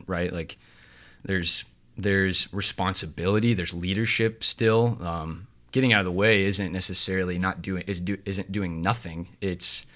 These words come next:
it's, I mean, it can show up in a, maybe varied ways, but it is, it's, it's equipping. It's, it's moving toward, per-, like,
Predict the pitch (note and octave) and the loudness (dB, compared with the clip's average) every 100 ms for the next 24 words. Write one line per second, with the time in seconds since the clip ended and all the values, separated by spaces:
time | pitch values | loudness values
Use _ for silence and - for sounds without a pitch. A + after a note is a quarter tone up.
0 | - - - - - - - _ _ - | -20 -20 -20 -20 -20 -20 -20 _ _ -20
1 | _ - G#2+ F#2 F2 - - - - - | _ -2 2 2 0 -2 -2 -2 -6 -14
2 | - - _ - - - - - - - | -20 -20 _ -20 -20 -20 -20 -20 -20 -20
3 | _ - - - - C3 B2+ B2 A#2+ B2 | _ -20 -20 -16 -2 4 6 4 4 2
4 | A#2+ A#2 G2+ G2 F2 - - G#2 F#2 F2+ | 4 2 2 0 -2 -6 -8 -4 -2 -4
5 | F2 F2+ F2+ F2 F2 F2 G2 G2+ G2+ B2 | -2 -2 0 -2 -2 -2 -2 -2 -2 0
6 | D3+ - - A2 - - - _ - F#2+ | -2 -2 -2 -4 -4 -14 -20 _ -14 -10
7 | F#2 - - - - - A#2+ A#2+ F2 E2+ | -8 -10 -14 -20 -16 -2 -2 -2 -6 -6
8 | - - F#2+ G2 G#2 A#2+ A#2 A2+ G2 F#2+ | -8 -8 -6 -2 0 2 2 0 -2 -2
9 | F2+ - _ - F2+ - - E2 - | -2 -10 _ -12 -12 -12 -12 -12 -14